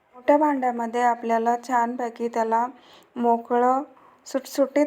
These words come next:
असं फिरवल्या जाते. इथं बघा, आपण अशा पद्धतीने मी शेंगदाणे काढून घेतलेले आहे. त्यानंतर आपल्याला आता त्यामध्ये थोडासा गूळ टाकून घ्यायचा आहे.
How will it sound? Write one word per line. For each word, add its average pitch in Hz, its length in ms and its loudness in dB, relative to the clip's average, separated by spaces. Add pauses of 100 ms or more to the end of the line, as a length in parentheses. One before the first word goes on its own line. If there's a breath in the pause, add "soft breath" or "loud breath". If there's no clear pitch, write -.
(120)
असं 240 400 0 (120)
फिरवल्या 220 500 2
जाते. 214 500 -6 (680 loud breath)
इथं 269 340 4
बघा, 262 240 2
आपण 240 520 2 (280 loud breath)
अशा 254 300 2
पद्धतीने 240 800 0
मी 247 200 -4
शेंगदाणे 233 640 -4 (440 loud breath)
काढून 240 320 4
घेतलेले 233 440 -4
आहे. 208 400 -2 (400 soft breath)
त्यानंतर 254 560 2
आपल्याला 226 400 2
आता 220 260 0
त्यामध्ये 233 600 0
थोडासा 226 400 -2 (460 loud breath)
गूळ 240 420 2 (480)
टाकून 240 300 4
घ्यायचा 233 340 -4
आहे. 214 300 -4